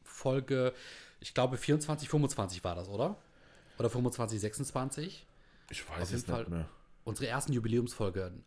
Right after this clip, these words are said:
Speaker 1: Alle, die die gesehen haben, wissen, was da drin vorkommt.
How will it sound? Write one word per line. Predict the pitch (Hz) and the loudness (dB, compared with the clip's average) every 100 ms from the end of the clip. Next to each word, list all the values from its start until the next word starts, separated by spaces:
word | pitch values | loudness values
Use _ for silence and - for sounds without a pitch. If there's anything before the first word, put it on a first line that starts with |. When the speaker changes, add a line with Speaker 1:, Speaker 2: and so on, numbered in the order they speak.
| - | -4
Speaker 1:
Alle, | 120 139 | 2 4
die | 139 | 2
die | 127 110 | -2 -2
gesehen | 107 139 196 | 2 2 2
haben, | 175 170 165 117 | 2 2 2 -2
wissen, | 151 151 | 0 0
was | 135 | 0
da | 131 | -2
drin | - 110 | -6 -6
vorkommt. | - 143 - 202 180 196 | -2 -2 0 0 0 -2